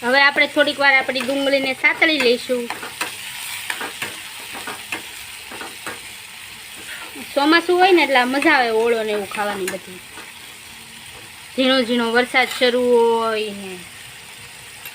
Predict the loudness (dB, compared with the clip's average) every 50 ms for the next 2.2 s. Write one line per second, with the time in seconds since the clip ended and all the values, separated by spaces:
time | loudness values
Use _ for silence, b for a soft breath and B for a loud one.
0 | -14 -16 -16 -16 -14 -16 -16 -16 -16 -18 -18 -16 -16 -16 -14 -12 -2 2 4 4
1 | 4 4 2 2 2 2 2 4 4 4 2 2 4 4 4 4 2 2 2 2
2 | 2 0 0 -2